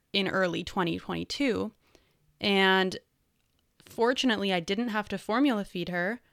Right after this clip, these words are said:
but I still kept my eye on the situation, and the shelves were absolutely bare, and they, I still keep my eye on it just out of interest,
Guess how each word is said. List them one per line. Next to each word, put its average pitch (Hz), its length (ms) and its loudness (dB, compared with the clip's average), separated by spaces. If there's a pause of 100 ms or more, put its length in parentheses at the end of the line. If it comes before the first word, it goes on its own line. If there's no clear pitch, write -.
(960)
but 196 400 6
I 196 160 4
still 247 260 2
kept - 340 -2
my 185 200 2
eye 220 180 4
on 190 140 2
the 180 80 -2
situation, 208 880 0 (340)
and 196 340 2 (280)
the 208 160 0
shelves 196 360 4
were 190 120 2
absolutely 180 560 -2
bare, 156 540 -4
and 180 180 -2
they, 185 120 2
I 190 140 4
still 269 300 2
keep 233 240 -6
my 175 180 2
eye 190 180 2
on 151 200 -4
it 104 260 -8 (380)
just 185 160 -4
out 170 140 4
of 160 80 -4
interest, 175 720 -4